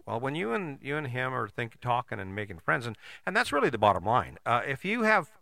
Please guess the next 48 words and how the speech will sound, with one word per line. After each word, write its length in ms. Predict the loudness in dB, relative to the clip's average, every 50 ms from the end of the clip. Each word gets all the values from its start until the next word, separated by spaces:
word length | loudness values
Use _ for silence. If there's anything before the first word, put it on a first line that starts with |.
| _ _ 4
arguments 600 | 6 6 6 4 2 -4 -4 -4 -4 -4 -4 -4
or 60 | -4
disputes 460 | -4 -6 -10 -6 -4 -4 -4 -2 -4
about 280 | -2 0 2 0 0 0
things 320 | -4 -4 -2 -2 -4 -2
and, 180 | -2 -2 -2 -2 -6 -12 -18 -14 -6 -4
and 140 | -4 -2 -2
the 60 | 0
result 420 | -2 0 2 4 2 2 2 0
is 160 | -2 -4 -2 -2
you 60 | 0
don't 200 | 0 0 0 -2
resolve 480 | -6 -4 0 2 4 4 4 4 2
them, 160 | 0 -2 0 0
they 100 | -4 -4
just 220 | -4 -6 -8 -6
keep 160 | -6 -6 -4
showing 340 | -4 -2 0 0 0 0 0
up, 160 | 0 0 0 0
then 140 | -4 -4 -4
you 180 | -2 -2 -2
have 240 | 0 0 0 0 0
to 120 | -2 -4 -4
acquire 460 | -4 -4 0 4 4 6 6 4 2
some 180 | -2 -6 -10
skills. 540 | -10 -8 -4 -2 -2 -2 -4 -6 -14 -20 -20 -20 -20 -20 -20 -20 -20 -20 -20 -20 -20 -20 -20 _ -20 -12 -6
You 100 | -4 0 4
maybe 260 | 4 4 4 2 0
believe 480 | -2 -2 -2 0 0 0 0 0 -4
that 100 | -4 -2
that's 220 | 0 0 0 0 0
how 140 | 0 0 0
it's 100 | -2 -4
supposed 300 | -6 -2 -2 -2 -2 -4
to 40 |
go, 100 | -4 -4
but 120 | -4 -4 -2
it 60 | 2
doesn't 260 | 0 0 0 0 -4
go 180 | -2 0 0 0
that 180 | 0 -2 -4
way, 140 | -4 -6 -6
and 80 | -6 -4
you 80 | -4
need 120 | -4 -2 -2
to 80 | -2
learn 220 | 0 0 0 0 -2
something. 340 | -6 -8 -10 -12 -14 -20